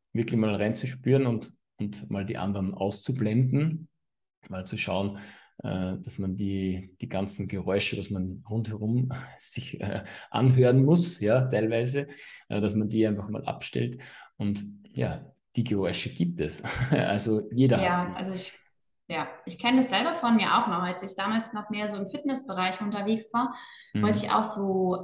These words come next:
Speaker 2: High-Price-Coachings anbieten und hab dann überlegt,
Speaker 1: Ja.
Speaker 2: „Okay, für welche Zielgruppe mache ich das denn?“ Und, ähm, ich hab dann auch überlegt, so, „Okay, wer hat denn am meisten Geld?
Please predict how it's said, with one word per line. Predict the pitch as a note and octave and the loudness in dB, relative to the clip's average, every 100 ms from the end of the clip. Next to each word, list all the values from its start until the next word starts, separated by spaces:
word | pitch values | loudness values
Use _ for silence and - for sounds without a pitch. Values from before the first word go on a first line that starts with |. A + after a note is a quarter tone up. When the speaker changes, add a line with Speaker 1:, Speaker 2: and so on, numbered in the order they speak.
| - | 0
Speaker 2:
High-Price-Coachings | F#3+ A3 - F#3+ F3+ F3 - G3 F#3+ F#3 F3+ F3 E3 - - | 2 2 0 0 2 2 -2 -2 -2 -2 0 -2 -2 -4 -4
anbieten | E3 E3 D#3 D#3 - D3 | -4 -4 -4 -6 -6 -6
und | D#3 | -6
hab | F#3 | -6
dann | G3 F#3 | -4 0
überlegt, | F#3 G3+ - | 0 0 -4
Speaker 1:
Ja. | |
Speaker 2:
„Okay, | F#3 A3 | -2 -2
für | G3 | -2
welche | F3+ E3+ F3+ | -4 -4 -2
Zielgruppe | - C4 B3+ - - E3 | 4 6 6 2 -4 -4
mache | D#3 D#3 | -6 -8
ich | - | -14
das | - D#3 | -8 -8
denn?“ | - - - - _ _ - - _ - | -6 -8 -8 -14 _ _ -20 -20 _ -2
Und, | G3 F#3+ F#3 F3+ - | 0 2 2 2 -2
ähm, | F3 E3+ E3+ E3 E3+ - | -6 -6 -8 -10 -10 -8
ich | F3 | -4
hab | G#3+ F3+ | -4 -4
dann | F3 | -2
auch | G#3+ A#3 | -2 -2
überlegt, | G3+ F3 E3+ | -2 -4 -6
so, | - - | -10 -16
„Okay, | - F3+ E3 D#3 | -10 -8 -6 -4
wer | F#3 G3 | -2 -2
hat | F#3+ | -2
denn | F3+ | 0
am | F3 | 2
meisten | F3 F3 - F3 | 2 0 2 4
Geld? | F3 D#3 D3 | 4 2 -4